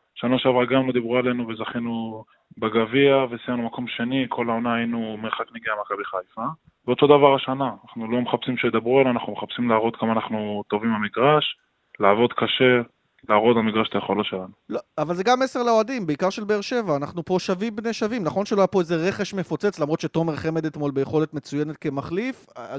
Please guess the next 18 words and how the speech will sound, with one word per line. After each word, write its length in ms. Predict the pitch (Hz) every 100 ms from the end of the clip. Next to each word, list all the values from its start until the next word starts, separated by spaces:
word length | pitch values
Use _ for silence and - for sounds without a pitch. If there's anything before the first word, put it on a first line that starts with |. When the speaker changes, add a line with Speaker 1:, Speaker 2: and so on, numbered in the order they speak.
| 147
Speaker 2:
גם 120 | 190
עם 100 | 220
הסגל 360 | 220 - 214 214
הזה 200 | 185 208
אפשר 200 | 214 214
להתמודד 360 | 202 202 202
על 100 | 208
אליפות. 460 | 202 202 - 240 - _ _ _ -
Speaker 1:
חד 160 | - 117
משמעית, 360 | 113 - 104 104
יש 100 | 113
לנו 140 | 107
סגל 200 | - 104
מאוד 260 | 98 101 101
חזק, 420 | 98 101 110 -
מאוד 160 | 107
מנוסה, 460 | 104 101 98 - 120
הרבה 180 | 107